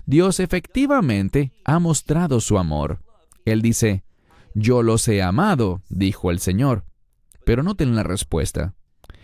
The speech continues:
Dios, aún hablando, citará lo que la gente dijo como respuesta. Y de nuevo, muy importante que notemos que este pueblo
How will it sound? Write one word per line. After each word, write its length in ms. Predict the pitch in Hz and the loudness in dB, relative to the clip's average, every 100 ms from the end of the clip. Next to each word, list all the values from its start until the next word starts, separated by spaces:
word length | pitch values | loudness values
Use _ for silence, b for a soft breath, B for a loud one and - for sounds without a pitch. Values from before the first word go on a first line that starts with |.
| B B | B B
Dios, 320 | 120 175 220 - | 4 4 4 -4
aún 480 | 120 117 160 269 233 | -2 0 2 0 0
hablando, 440 | 123 98 85 85 | 0 0 0 0
citará 600 | 104 - 160 151 156 202 208 | -2 0 0 0 0 0 0
lo 220 | 185 160 | 0 0
que 180 | 156 123 | 0 2
la 220 | 113 110 | 2 -2
gente 440 | - 220 214 196 | -2 -2 0 0
dijo 440 | 135 202 - 123 107 | 0 -2 0 -2 2
como 260 | 104 101 | 2 2
respuesta. 720 | 90 92 - 87 - 80 76 - _ _ _ - - | -2 -4 -2 -2 -2 -4 -4 -8 _ _ _ -10 0
Y 120 | 165 | 2
de 100 | 202 | 2
nuevo, 440 | 214 127 104 135 - b b b - | 2 0 0 -2 -4 b b b -2
muy 360 | 101 107 127 | 2 4 2
importante 600 | 190 202 202 202 190 190 | 2 0 0 0 0 -2
que 140 | - 196 | -2 0
notemos 560 | 202 - 113 95 101 | 0 0 0 -2 -2
que 180 | - - - | -2 -4 0
este 320 | 117 113 156 | 0 2 -2
pueblo 680 | - 202 175 101 101 117 | 0 2 2 2 0 0